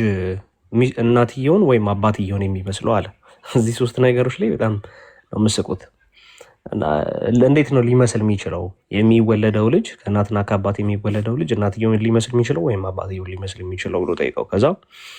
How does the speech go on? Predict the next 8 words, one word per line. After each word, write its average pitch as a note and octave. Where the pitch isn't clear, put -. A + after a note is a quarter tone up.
the A#2
prophet C#3+
replied፣ C3
እንዲህ A2
ብሎ G2+
መለሰ፣ F#2
"Gabriel D3
has A#2+